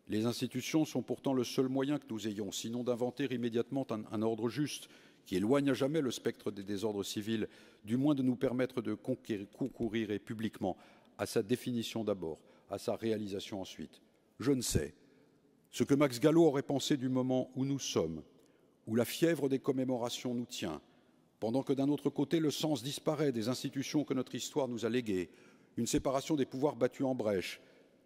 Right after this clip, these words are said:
les principes du droit criminel rongés sur leur marge, la représentation abaissée, la confusion des fonctions et des rôles recherchés sans hésitation,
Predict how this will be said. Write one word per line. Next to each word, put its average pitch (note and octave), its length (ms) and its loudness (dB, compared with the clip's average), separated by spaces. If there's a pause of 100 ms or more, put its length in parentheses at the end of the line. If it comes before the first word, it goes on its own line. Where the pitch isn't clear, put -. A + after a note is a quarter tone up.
(160)
les A#2+ 80 2
principes C#3+ 360 0
du C3+ 80 -4
droit C#3 200 4
criminel C#3 580 0 (100)
rongés C3+ 360 0
sur B2+ 200 -2
leur C3 140 0
marge, G2+ 420 0 (400)
la A2 100 0
représentation C3+ 760 0
abaissée, C3 440 2
la G2+ 120 -2
confusion B2+ 440 -2
des B2+ 80 4
fonctions C3+ 460 0
et C3 40 2
des B2 120 2
rôles B2+ 200 2
recherchés B2 440 0
sans A2 260 -2
hésitation, B2+ 640 -2